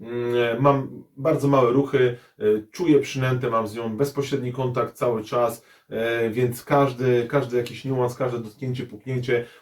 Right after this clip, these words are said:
wyczuwam od razu. Mm, e, mm, e, tak się nauczyłem, tak łowię zawodniczo i tego się trzymam.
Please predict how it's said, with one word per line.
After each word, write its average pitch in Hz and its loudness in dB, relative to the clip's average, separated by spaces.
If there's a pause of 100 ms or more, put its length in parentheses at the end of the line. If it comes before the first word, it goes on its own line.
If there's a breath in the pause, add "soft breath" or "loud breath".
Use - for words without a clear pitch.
wyczuwam 127 0
od 107 -2
razu. 131 2 (280 loud breath)
Mm, 120 -6
e, 117 -2
mm, 120 0
e, - -4
tak 156 -2
się 143 0
nauczyłem, 127 4
tak 120 -4
łowię 117 0
zawodniczo 131 -2 (240 loud breath)
i 123 -12
tego 135 2
się 127 -6
trzymam. 151 0